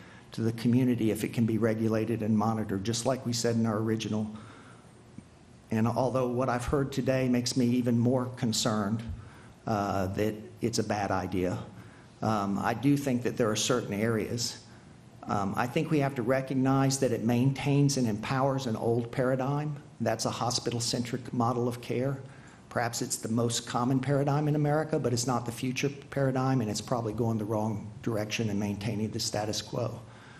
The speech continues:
There's no question it will interfere or block or per-, perhaps subsidize and inhibit other efforts that might have been made in the region, because it will become the dominant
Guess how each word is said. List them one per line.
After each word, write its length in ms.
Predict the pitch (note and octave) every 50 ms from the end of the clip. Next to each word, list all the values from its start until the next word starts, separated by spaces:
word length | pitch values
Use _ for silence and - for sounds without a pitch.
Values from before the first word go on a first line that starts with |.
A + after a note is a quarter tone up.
| - - - - - - - -
There's 240 | - C3+ C3 B2 C3
no 200 | C#3+ D3 D#3 D#3+
question 520 | D#3 - - E3 D#3 D#3 D#3 - - C3
it 120 | B2 B2 A#2
will 140 | A#2 B2 C3+
interfere 480 | C3+ C3+ C3 C3+ C3 C3+ - C3+ B2
or 60 | B2
block 580 | A#2 A#2 A2+ A#2 B2+ C3 A#2+ C3 - - - - - - - - - - -
or 120 | C#3 C3+
per-, 320 | C#3 - C3+ A2+ C3 C3+ - -
perhaps 400 | - C3 B2 C#3+ D3+ C#3+ - -
subsidize 760 | - - D3+ D3 C#3 C#3+ - C#3+ C3+ C3 C3 B2+ B2+ B2 C3
and 80 | B2+ A#2+
inhibit 560 | A#2 A2 A2 - - D3+ D3+ B2 A2 - - -
other 280 | C3 C3+ C#3 B2+ - -
efforts 420 | - C3 C#3 C3+ - A#2 A2 - -
that 180 | - A2+ - A2
might 200 | A2+ A2+ A#2+ A#2+
have 100 | A#2 A#2
been 160 | A#2 A2 G#2+
made 200 | A2 A2 A2 G#2
in 80 | G#2 A2
the 80 | G2+
region, 440 | G2+ A2 A2 A#2 B2 - - F#2 F#2
because 300 | F#2+ G2+ G2+ A2+ A2 A2
it 100 | B2 A#2+
will 200 | D3 C#3+ D3 D#3
become 380 | C#3+ C3 B2+ - C3 C3 B2 A2+
the 80 | A2+
dominant 600 | G2+ G2 G#2+ G#2+ A#2+ A#2 A2+ A2 G#2 G2+ A2 A2